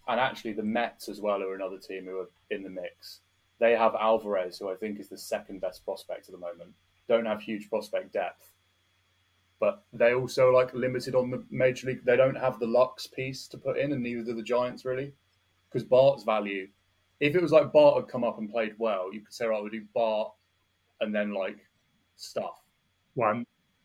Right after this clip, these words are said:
Speaker 2: and then they've,
Speaker 1: Yeah,
Speaker 2: they've got
Speaker 1: yeah,
Speaker 2: Keibert
Speaker 1: exactly.
Speaker 2: Ruiz
Speaker 1: Um,
Speaker 2: again, which is kind of
Speaker 1: but it's, I mean, like, that, that caliber of player.
Speaker 2: Yeah, that's kind of the thing. Once they've already done some of these trades, is everything, the other stuff for those kind of, like,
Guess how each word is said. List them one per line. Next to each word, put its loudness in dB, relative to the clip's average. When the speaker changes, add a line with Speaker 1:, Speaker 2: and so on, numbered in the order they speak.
Speaker 2:
and -4
then -4
they've, -8
Speaker 1:
Yeah, -4
Speaker 2:
they've -10
got -8
Speaker 1:
yeah, -6
Speaker 2:
Keibert -6
Speaker 1:
exactly. -8
Speaker 2:
Ruiz -10
Speaker 1:
Um, -10
Speaker 2:
again, -8
which -16
is -20
kind -4
of -8
Speaker 1:
but 0
it's, -2
I 0
mean, 0
like, 4
that, 0
that 0
caliber 2
of -6
player. 0
Speaker 2:
Yeah, 2
that's 2
kind 2
of -8
the -8
thing. 2
Once 0
they've -8
already 4
done 0
some -6
of -4
these -6
trades, -4
is -8
everything, 0
the 0
other 0
stuff -4
for -10
those -4
kind -6
of, -10
like, -2